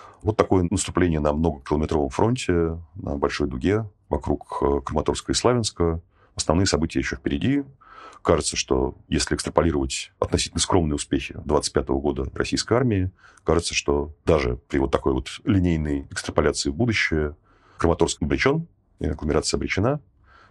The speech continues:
поскольку российским войскам вот с разных направлений надо пройти двадцать-тридцать километров с тем, чтобы начать непосредственно штурм Краматорска и Славянска. И в двадцать пятом году эти двадцать-тридцать километров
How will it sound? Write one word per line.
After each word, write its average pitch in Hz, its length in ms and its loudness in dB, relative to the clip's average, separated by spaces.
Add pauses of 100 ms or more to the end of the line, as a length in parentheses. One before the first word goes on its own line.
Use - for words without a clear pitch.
поскольку - 260 -4
российским - 340 -2
войскам 73 280 0
вот 69 100 -2
с - 80 -6
разных 73 300 -2
направлений 82 340 0
надо 71 160 -2
пройти 71 540 -2
двадцать-тридцать 76 580 0
километров 71 680 -2
с - 80 -18
тем, - 120 -8
чтобы 67 320 -2
начать 73 360 -2
непосредственно - 460 -2
штурм 67 400 -6
Краматорска - 480 0
и 65 40 -4
Славянска. - 460 -2 (800)
И 87 320 2 (180)
в 73 360 0
двадцать 76 240 0
пятом 104 240 0
году 82 340 -2
эти - 160 -2
двадцать-тридцать 76 500 -2
километров - 600 -4